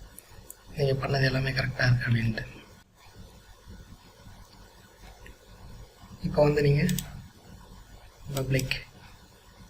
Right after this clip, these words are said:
கிளிக் பண்ணிட்டு பப்ளிஷ் பண்ணிடுங்க. இதுதான் அந்த வீடியோவோட லிங்க்.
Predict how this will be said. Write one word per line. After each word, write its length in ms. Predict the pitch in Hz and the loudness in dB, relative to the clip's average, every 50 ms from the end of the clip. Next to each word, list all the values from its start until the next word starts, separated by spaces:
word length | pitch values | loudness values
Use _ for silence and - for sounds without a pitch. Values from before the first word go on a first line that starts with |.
| - - - - - - - - - - - | -20 -20 -20 -20 -20 -20 -20 -20 -8 -6 -4
கிளிக் 240 | - 147 143 147 147 | -4 -4 -4 -2 0
பண்ணிட்டு 300 | 143 139 135 139 - - - - - - - - - - - - - - - - - - - - - - - - - - - - - - - - - - - - - - - - - - - - - - - - - - - - - - - - - - - - - 160 151 | 0 0 2 0 0 0 0 -2 -8 -14 -18 -20 -20 -20 -20 -20 -20 -20 -20 -20 -20 -20 -20 -20 -20 -20 -20 -20 -20 -20 -20 -20 -20 -20 -20 -20 -20 -20 -20 -20 -20 -20 -20 -20 -20 -20 -20 -16 -12 -12 -12 -12 -12 -14 -14 -16 -20 -20 -20 -20 -20 -20 -20 -14 -10 -4 -2
பப்ளிஷ் 340 | 147 139 139 139 135 - 135 | 0 2 2 2 2 0 0
பண்ணிடுங்க. 380 | 135 131 127 127 123 123 123 - - - - - - - - - - - - - - - - - - - - - - - - - - - - - - - - 160 | 0 0 2 4 6 6 4 2 0 -4 -10 -14 -14 -16 -16 -18 -20 -20 -20 -20 -20 -20 -20 -20 -20 -20 -20 -20 -20 -20 -20 -20 -20 -20 -20 -20 -20 -18 -10 -6
இதுதான் 320 | 156 156 156 160 160 147 | -4 -2 0 2 4 4
அந்த 140 | 143 143 147 156 180 - - - - - - - - - - - - - 143 | 4 4 4 2 0 -2 -4 -8 -12 -16 -18 -18 -18 -18 -18 -14 -6 0 4
வீடியோவோட 420 | 147 147 143 135 131 127 - - - - - - - - - - - - - - - - - - - - - - - - - - - - - - - - - - - - - - - - - 135 135 | 6 8 10 10 10 8 6 2 0 -2 -6 -10 -12 -18 -20 -18 -20 -20 -20 -20 -20 -20 -20 -20 -20 -20 -20 -20 -10 -6 -4 -4 -4 -4 -6 -6 -6 -6 -6 -8 -14 -18 -20 -20 -16 -12 -6 -2 0
லிங்க். 260 | 135 139 135 - | 2 4 4 2